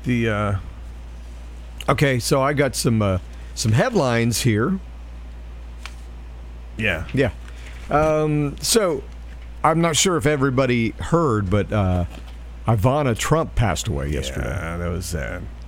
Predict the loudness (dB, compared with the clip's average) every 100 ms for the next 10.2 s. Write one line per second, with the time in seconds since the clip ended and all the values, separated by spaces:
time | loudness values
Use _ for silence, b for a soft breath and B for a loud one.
0 | -12 -4 0 2 2 2 2 2 4 4
1 | 4 2 2 2 4 2 2 2 2 2
2 | 0 -2 -8 -14 -14 -14 -14 B B 4
3 | 6 6 4 4 4 4 4 2 4 4
4 | 4 4 4 2 4 2 4 4 4 4
5 | 4 2 2 4 4 4 4 4 4 4
6 | 2 2 0 -2 0 2 4 4 2 4
7 | 4 4 2 2 2 2 2 2 2 4
8 | 4 4 2 2 2 2 4 2 0 2
9 | 2 4 4 2 2 2 2 2 4 2
10 | 2 0